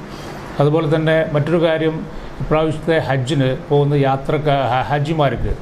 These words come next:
അവർക്ക് ഡേറ്റും അതിൻ്റെ ഷെഡ്യൂളും പ്രഖ്യാപിച്ചു കഴിഞ്ഞാൽ ഏത് തീയതിയിലേക്ക് യാത്ര ചെയ്യണം എന്നും അതിൻ്റെ സീറ്റടക്കമുള്ള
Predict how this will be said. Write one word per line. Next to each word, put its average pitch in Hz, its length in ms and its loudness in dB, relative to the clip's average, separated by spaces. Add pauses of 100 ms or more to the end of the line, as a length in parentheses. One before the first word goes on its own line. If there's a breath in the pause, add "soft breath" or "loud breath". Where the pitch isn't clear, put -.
അവർക്ക് 147 520 0 (480 loud breath)
ഡേറ്റും 147 380 2
അതിൻ്റെ 160 200 0
ഷെഡ്യൂളും 156 360 0
പ്രഖ്യാപിച്ചു 147 500 0
കഴിഞ്ഞാൽ 131 460 2
ഏത് 151 420 0
തീയതിയിലേക്ക് 139 480 2
യാത്ര 127 340 0
ചെയ്യണം 135 400 0 (360 loud breath)
എന്നും 139 300 2
അതിൻ്റെ 135 300 2
സീറ്റടക്കമുള്ള 151 1040 0